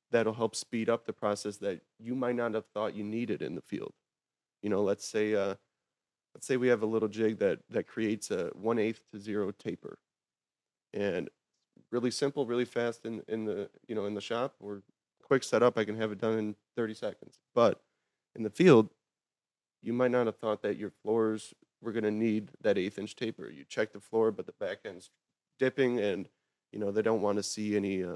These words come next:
let's say you don't wanna see shims, uh, and you have a, a toe kick that's already pre-finished on the outside. You don't have a loose toe kick to go in front. And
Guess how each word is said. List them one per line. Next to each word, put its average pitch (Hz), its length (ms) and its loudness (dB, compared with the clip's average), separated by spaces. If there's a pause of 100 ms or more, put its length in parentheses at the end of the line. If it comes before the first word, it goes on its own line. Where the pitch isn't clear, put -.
(120)
let's - 180 -12
say 101 80 -10
you 98 40 -10
don't 98 80 -2
wanna 95 140 -4
see - 160 -12
shims, 110 720 -4 (180)
uh, 104 60 -4
and 104 160 -2
you 107 100 -2
have 101 140 -4
a, 90 80 -10 (180)
a 101 60 -6
toe 110 220 -4
kick - 220 -8
that's 98 180 -8
already 104 220 -2
pre-finished 123 640 -4
on 120 100 0
the 120 100 2
outside. 110 380 0
You 101 60 -4
don't 101 200 0
have 101 180 -4
a 95 40 -2
loose 117 480 -2 (520)
toe 113 100 2
kick 113 240 -2
to - 80 -12
go 110 100 2
in 98 80 0
front. 131 280 0 (800)
And 120 340 0